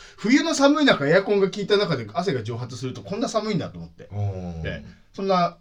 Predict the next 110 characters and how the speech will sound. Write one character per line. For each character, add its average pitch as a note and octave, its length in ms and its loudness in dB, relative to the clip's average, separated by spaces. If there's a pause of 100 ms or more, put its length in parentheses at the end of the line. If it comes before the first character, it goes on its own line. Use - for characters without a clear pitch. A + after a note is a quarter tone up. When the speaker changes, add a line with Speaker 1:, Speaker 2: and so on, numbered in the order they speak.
Speaker 1:
こ E3 100 -6
と - 80 -8
や G2 60 -12
っ - 20 -20
て - 80 -16
ま D#2+ 80 -14
し - 40 -18
た。 - 120 -20 (680)
Speaker 2:
そ - 640 -14
れ C#3 100 0
が D#3+ 320 4
最 G#2 280 -2
近 G2 200 -6
の A2 320 -4
お D#3+ 60 -2
仕 D#3 160 2
事。 E3+ 100 4
Speaker 1:
え G3+ 40 4
ー、 G#3 80 2
年 F#3+ 140 4
末 F3+ 100 -4
に F3+ 60 -2
ね、 F3 260 -2
年 D#3 300 2
末 D3 120 -4
に、 C3+ 80 -4
そ - 160 0
う、 - 40 -2
Speaker 2:
放 A#2 120 -4
送 - 20 0
さ - 0 -
れ D#3+ 80 4
る - 60 2
Speaker 1:
放 D3+ 60 0
送 D3 60 -2
さ D#3+ 80 2
れ D3 60 0
ま D#3 80 -2
す - 80 -6
け C3+ 60 -6
ど、 A#2 80 -4
僕 D#3+ 160 -2
は F#3+ 60 -2
一 F#3+ 100 -4
切 G2+ 240 -6
出 A2 120 -8
な G#2 60 -8
い F2+ 40 -10
で D#2+ 60 -14
す - 60 -18
け - 80 -20
ど。 - 100 -20
Speaker 2:
は C3 160 4
い。 A2 120 0 (240)
Speaker 1:
テ C#3 100 -4
レ C3 60 -2
ビ B2 100 -6
局 G2 200 -14
の E2+ 60 -14
話。 D#2+ 460 -16
Speaker 2:
わ G#2 120 0
か A#2+ 80 4
り A2+ 80 2
ま G#2+ 100 0
し G#2 80 -4
た。 E2+ 60 -6
Speaker 1:
は - 60 -8
い。 - 40 -8
Speaker 2:
じ G#2 60 -2
ゃ G#2 40 0
あ、 - 20 0
一 G#2 140 0
曲 B2 300 -4
挟 C3+ 160 2
ん - 40 0
で C3 80 -2
ク A2+ 80 -4
リ B2+ 100 -2
ス C3 100 -4
マ C3+ 120 -2
ス - 80 -8
特 C#3 180 -4
集 B2+ 160 -2
を F#2+ 60 -2
し - 100 -2
た C3 140 4
い A#2+ 40 0
と A2 100 -2
思 G2+ 140 -2
い A2+ 40 0
ま A2 100 0
す G#2+ 100 -4
が、 G2+ 100 2
Speaker 1:
は A2+ 120 0
い。 - 80 -12 (200)
Speaker 2:
も A#3+ 180 12
う - 40 6
ク - 120 4
リ A#3 80 6
ス A3+ 160 4
マ A#3+ 100 10
ス C#3 140 2
な A2+ 120 -2
ん F#2+ 60 -4
で。 D#2+ 200 -6 (580)
Speaker 1:
そ A3+ 100 4
う - 20 4
っ - 20 2
す G2+ 100 -10
ね。 D#2+ 180 -14